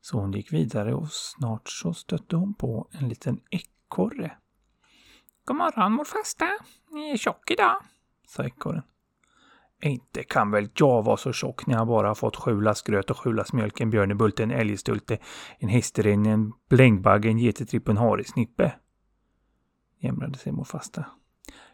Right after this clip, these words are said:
"Jag måste nog äta dig också, ekorrkute." "Ja, men då kutar jag undan", sa ekorren.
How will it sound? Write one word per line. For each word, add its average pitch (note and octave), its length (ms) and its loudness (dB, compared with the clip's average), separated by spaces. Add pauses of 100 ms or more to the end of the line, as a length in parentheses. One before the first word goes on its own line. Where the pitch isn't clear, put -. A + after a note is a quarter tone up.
"Jag - 140 -4
måste B2 220 -2
nog D3+ 200 8
äta A#2 220 4
dig G#2+ 180 4
också, - 300 -2 (440)
ekorrkute." - 800 0 (1700)
"Ja, D4 200 -8
men C4+ 100 -8
då G3 100 -8
kutar F#4+ 320 -2
jag F4+ 160 4
undan", G3+ 380 -2 (300)
sa - 200 -14
ekorren. - 400 -6